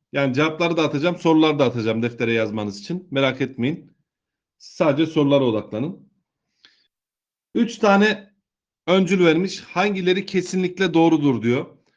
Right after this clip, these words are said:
Işık hızı ile yayılırlar, enerji taşırlar ve yansıma yaparlar ifadelerinden hangileri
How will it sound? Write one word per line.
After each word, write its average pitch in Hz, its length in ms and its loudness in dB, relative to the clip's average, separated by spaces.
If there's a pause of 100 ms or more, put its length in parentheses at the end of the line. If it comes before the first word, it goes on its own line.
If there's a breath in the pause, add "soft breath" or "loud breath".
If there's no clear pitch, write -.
(180)
Işık 160 300 -6
hızı 165 160 0 (280)
ile 143 200 -2
yayılırlar, 120 680 -4 (520)
enerji 156 480 0
taşırlar 170 580 -2 (420)
ve 175 80 -4
yansıma 165 580 -2
yaparlar 156 800 2 (260)
ifadelerinden 117 1000 -8 (1080)
hangileri 139 720 -2